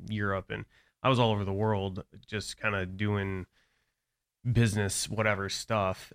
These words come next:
And, um, so it was this perfect storm in the sense that, like, like, when they invited us to church that day, um, Amy had just recently left her job, and she was staying at home with the kids,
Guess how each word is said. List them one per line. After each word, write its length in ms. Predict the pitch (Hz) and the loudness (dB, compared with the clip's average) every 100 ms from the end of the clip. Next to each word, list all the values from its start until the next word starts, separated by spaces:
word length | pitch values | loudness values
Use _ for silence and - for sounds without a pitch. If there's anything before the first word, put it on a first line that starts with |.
| 113 | -4
And, 220 | 101 98 | 0 0
um, 480 | 95 95 92 92 95 _ _ | 0 -2 -4 -6 -10 _ _
so 400 | - 117 104 98 - | 0 2 2 -2 -4
it 180 | 135 131 | -2 0
was 200 | 143 127 | 0 0
this 100 | 165 | -2
perfect 300 | - 175 143 | 0 0 0
storm 240 | - 135 127 | 2 4 4
in 80 | 107 | 2
the 80 | |
sense 280 | 98 117 104 | 2 0 0
that, 80 | 104 | -2
like, 280 | 98 95 - - - - _ _ | 0 0 -2 -10 -12 -20 _ _
like, 180 | 110 95 - | -4 -4 0
when 180 | 113 | 2
they 140 | 117 117 | 6 6
invited 360 | 107 110 104 | 6 4 2
us 100 | 98 - | -2 -6
to 80 | |
church 280 | - 233 - | -4 -2 0
that 180 | 98 92 | -2 0
day, 360 | 95 92 92 - _ _ _ - | 0 0 0 -4 _ _ _ -2
um, 460 | 101 95 95 95 - _ _ | 0 0 -2 -6 -10 _ _
Amy 340 | 135 151 107 113 | 4 6 4 2
had 240 | 107 95 | 0 -2
just 240 | 98 107 - | -2 -4 -2
recently 420 | 110 107 101 101 | -4 -2 -2 0
left 220 | 101 98 | -2 -6
her 180 | - 220 | -6 -4
job, 260 | 92 92 101 | 0 -2 -2
and 100 | 95 | -2
she 120 | 147 | -2
was 120 | 113 | -2
staying 220 | - 92 | -2 -4
at 80 | 90 | -2
home 380 | 135 131 127 131 _ _ _ _ - | 0 2 2 -2 _ _ _ _ -6
with 180 | 98 | -4
the 80 | - | -4
kids, 540 | 85 165 151 139 135 | -4 2 2 2 0